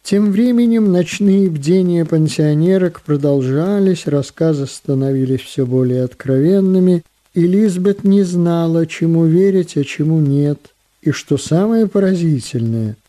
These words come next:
в рассказчице записалась зайка Марта, которую в первые минуты послушали снисходительно, но чем долее продолжался рассказ немки,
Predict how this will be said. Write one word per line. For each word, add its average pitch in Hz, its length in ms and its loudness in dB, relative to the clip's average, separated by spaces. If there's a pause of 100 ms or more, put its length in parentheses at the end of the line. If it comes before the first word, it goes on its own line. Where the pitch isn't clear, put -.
(160)
в 120 100 -4
рассказчице 170 960 -2
записалась 170 760 0
зайка 180 520 -2
Марта, 156 640 -2 (240)
которую 147 500 0
в - 60 -10
первые 143 480 0
минуты 143 480 0
послушали 139 680 -2
снисходительно, 131 1300 -2 (380)
но 147 180 2
чем 160 520 0
долее 170 480 2
продолжался 151 920 0
рассказ 156 540 -2
немки, 127 560 0